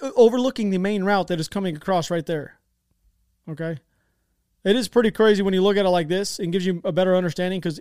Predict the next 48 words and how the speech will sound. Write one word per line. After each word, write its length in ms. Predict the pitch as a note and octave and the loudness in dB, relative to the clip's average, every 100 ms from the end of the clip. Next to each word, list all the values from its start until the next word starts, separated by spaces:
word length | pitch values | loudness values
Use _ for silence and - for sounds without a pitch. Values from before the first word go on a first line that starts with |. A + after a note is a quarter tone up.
| _ | _
as, 180 | F#3 E3 | -6 -4
as 140 | E3 | -6
far 240 | - A3 | 0 2
as 80 | A#3+ | 2
you 100 | A3 | 0
go 180 | G3+ G#3 | 2 2
on 100 | G3+ | 2
the 100 | F#3 | -2
Donetsk 300 | F3+ F#3+ - | -2 -2 -2
River, 260 | F#3+ G3 F#3 - _ - | -2 -2 -6 -14 _ -10
it 100 | D#3 | 0
gives 180 | G#3+ | 0
you 80 | G#3+ | 2
more 200 | G3+ G#3+ | 4 4
of 40 | G3+ | 4
an 60 | |
understanding 460 | G3+ G3 D#3+ G3 G3 | 0 -2 -2 -2 -2
on 80 | D3+ | -4
how 240 | F3 G3+ | -2 -2
difficult 500 | E3 F#3 G3+ G3 F3+ | -2 -4 -2 -4 -4
it's 80 | D#3+ | -4
going 220 | F#3+ F#3+ | -4 -4
to 80 | D#3+ | -4
be 180 | F3 F#3 | -4 -6
for 140 | F3+ | -4
the 80 | D#3+ | -2
Russians 360 | F3+ F3 F3+ - | -2 -2 -6 -2
to 120 | F3+ | -2
actually 220 | F3+ E3+ | -2 -6
get 200 | C#3+ G#3+ | -6 -6
across 440 | G3+ - F#3+ F3+ | -6 -4 -2 -2
this 160 | F3 D3+ | -6 -6
thing, 260 | E3+ E3 D#3 _ _ _ | -6 -8 -10 _ _ _
even 240 | A3+ C4 | -2 0
as 160 | A#3+ G3 | 0 2
we're 100 | G#3 | 2
moving 300 | G#3 F#3 F3 | 2 0 0
east 220 | F3+ - | -2 -6
here. 200 | C#3 - _ _ _ _ - | -10 -14 _ _ _ _ -6
Now, 140 | E3+ | -2
this 180 | G3 A3+ | 0 4
area 220 | A3+ G#3+ | 4 6
right 160 | G3+ F3 | 4 2
here 360 | G3+ B3 B3 _ _ _ _ _ _ _ | 0 0 -4 _ _ _ _ _ _ _
is 140 | D#4 D#4+ | -8 -4
a 60 | |
little 180 | D#4 D4+ | -4 0
lower. 400 | C#4 C4+ D#3+ C3 | 2 4 2 -2